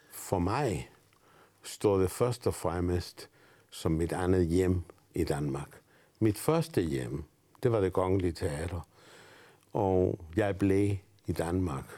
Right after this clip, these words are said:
fordi jeg kom ind på Det Kongelige Teater. Sidenhen blev jeg, fordi jeg blev forelsket. Og derefter rejste jeg en del og har været overalt, indtil Det Nye Teater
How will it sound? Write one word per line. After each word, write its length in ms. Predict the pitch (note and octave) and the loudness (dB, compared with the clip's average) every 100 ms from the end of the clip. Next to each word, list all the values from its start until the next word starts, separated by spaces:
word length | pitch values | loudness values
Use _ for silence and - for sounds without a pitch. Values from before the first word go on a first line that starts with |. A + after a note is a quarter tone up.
| - _ _ _ _ _ _ _ | -20 _ _ _ _ _ _ _
fordi 680 | - - F#2+ D#2+ G#2 G2 F2 | -16 -2 -2 0 0 0 0
jeg 300 | E2+ F2 F2 - | -2 -2 -4 -4
kom 260 | - F2 | 0 2
ind 180 | E2+ F2 | 2 2
på 160 | F2+ D#2 | 0 0
Det 80 | - | -2
Kongelige 420 | D2 D2 C2+ C#2+ | -4 -6 -6 -8
Teater. 560 | - - D2 - - - | -6 -6 -6 -12 -16 -16
Sidenhen 640 | - F2+ D#2 - F#2+ F2 | -2 0 0 0 0 0
blev 280 | E2 E2+ E2 | 0 -2 -2
jeg, 140 | E2 | -4
fordi 300 | - E2+ D#2+ | -2 -2 0
jeg 120 | E2 | -2
blev 140 | D#2 E2 | -2 -4
forelsket. 680 | F#2 F#2 A#2 A#2+ - C3 - - - - - - - _ _ _ - | -2 0 -2 -2 0 0 0 -10 -18 -18 -18 -20 -20 _ _ _ -2
Og 180 | A#2 - | 0 2
derefter 720 | F#3 E3 D3 C#3 - B2+ G2+ | 2 4 2 0 0 -2 0
rejste 500 | G#2+ B2 A#2+ - A#2+ | -2 -2 -4 0 2
jeg 180 | G#2 G#2 | 4 2
en 160 | F#2 | 2
del 360 | F2+ A2+ A2+ A2 | 2 0 2 2
og 80 | F#2+ | 0
har 100 | F#2+ | 2
været 240 | F#2+ F#2 | 2 4
overalt, 840 | F#2 F2+ - A#2 B2 C3 - - - _ _ _ - | 4 2 0 -2 0 0 -2 -14 -20 _ _ _ -2
indtil 500 | D3+ D#3+ D#3 A#2+ G2 | 4 4 4 -2 0
Det 120 | F2+ | 2
Nye 200 | F2+ F#2 | 2 2
Teater 760 | F2 G#2 E2+ E2+ G2+ G2+ D#2 | 0 -2 0 0 0 -2 -6